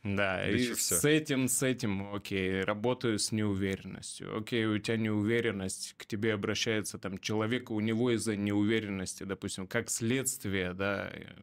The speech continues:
Speaker 1: импотенция. Можешь помочь? Нет. Ты гипнотерапевт? Стоит тут задать вопрос. И потом складывается ощущение, да, что дает вообще гипнотерапия.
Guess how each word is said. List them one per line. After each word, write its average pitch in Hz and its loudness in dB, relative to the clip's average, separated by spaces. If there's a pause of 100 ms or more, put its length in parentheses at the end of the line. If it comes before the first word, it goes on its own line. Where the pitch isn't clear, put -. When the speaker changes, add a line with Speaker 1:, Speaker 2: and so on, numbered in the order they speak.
(100)
Speaker 1:
импотенция. 107 -4 (480)
Можешь 131 -2
помочь? - -8 (440)
Нет. 90 -16 (760)
Ты 123 -4
гипнотерапевт? 104 0 (260)
Стоит 101 -4
тут 113 0
задать 98 0
вопрос. 104 -4 (280)
И 120 0
потом 139 4
складывается 104 2
ощущение, 95 -2
да, 110 2
что 120 -2
дает 113 2
вообще 110 0
гипнотерапия. 104 -2